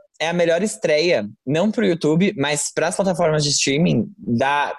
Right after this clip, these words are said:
do Blackpink, assim, da carreira delas, tanto em Apple Music quanto em Spotify e tudo mais. E, ah, foi bem, assim, no YouTube também, né? Então, as meninas vão aí, espero que elas colham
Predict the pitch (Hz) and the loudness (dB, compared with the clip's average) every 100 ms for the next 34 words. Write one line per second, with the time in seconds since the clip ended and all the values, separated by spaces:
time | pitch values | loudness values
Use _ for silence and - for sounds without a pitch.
0 | - 139 156 160 156 127 101 104 113 110 | -4 -2 2 0 0 -2 -2 -4 -2 -2
1 | 117 123 123 135 113 117 143 151 - _ | -2 0 2 2 4 4 2 0 -8 _
2 | - 143 151 156 151 139 135 131 113 123 | -4 0 2 2 2 2 2 0 -2 -2
3 | 139 120 127 151 151 147 - 135 131 127 | 0 2 2 2 0 -2 0 0 2 2
4 | 120 120 - 117 - 117 110 127 123 127 | 2 0 0 -2 -2 -2 0 0 -2 0
5 | 127 110 120 151 - _ _ - 131 143 | 0 0 0 -4 -8 _ _ -2 2 4
6 | 151 151 160 160 170 175 - - 269 302 | 4 4 2 2 2 0 -6 -6 0 2
7 | 180 113 117 123 113 113 117 123 117 127 | 2 2 0 2 2 4 2 0 0 2
8 | 123 101 95 101 110 127 123 131 151 147 | 2 2 2 4 2 2 2 2 2 2
9 | 143 139 147 147 147 143 135 135 151 - | 2 2 2 2 2 2 2 0 -2 -2
10 | 131 131 143 143 - 135 143 | 0 0 0 -2 -2 0 2